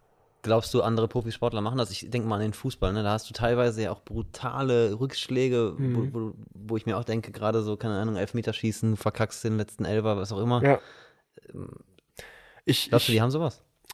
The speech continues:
Speaker 2: Ich glaube, es kommt immer mehr. Ähm, genau wie, also ich glaube, Mentaltraining, äh, hat, äh, ist, kann Wunder bewirken und ist super
Speaker 1: Ja.
Speaker 2: wichtig. Also der, wenn der Kopf nicht mitspielt, dann kannst du die beste Form der Welt haben.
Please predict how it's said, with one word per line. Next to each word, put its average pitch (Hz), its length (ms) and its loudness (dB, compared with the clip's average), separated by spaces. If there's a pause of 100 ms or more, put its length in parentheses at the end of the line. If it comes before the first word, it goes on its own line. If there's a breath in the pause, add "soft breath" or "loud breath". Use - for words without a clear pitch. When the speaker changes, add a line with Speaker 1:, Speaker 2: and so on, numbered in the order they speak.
(540 soft breath)
Speaker 2:
Ich 131 160 8
glaube, 151 240 12
es - 100 4
kommt 165 260 8
immer 151 200 8
mehr. 156 320 10 (440)
Ähm, 131 400 4
genau 135 360 8
wie, 135 440 4 (380)
also 127 200 -2
ich 123 60 2
glaube, 143 220 8
Mentaltraining, 147 960 6
äh, 131 400 2 (120)
hat, 135 380 2
äh, 127 420 2 (800)
ist, - 420 -4 (180)
kann 131 200 6
Wunder 165 240 12
bewirken 139 440 6
und 135 80 4
ist 123 120 2
super 139 220 8
Speaker 1:
Ja. 127 80 4
Speaker 2:
wichtig. 139 380 2
Also 127 340 2 (300 loud breath)
der, 123 240 6
wenn 131 100 6
der 131 80 6
Kopf - 220 2
nicht 143 120 4
mitspielt, 139 400 2
dann 127 180 4
kannst 139 180 2
du 143 40 6
die 135 80 6
beste 135 280 2
Form 131 200 2
der 123 100 4
Welt 147 220 10
haben. 127 280 4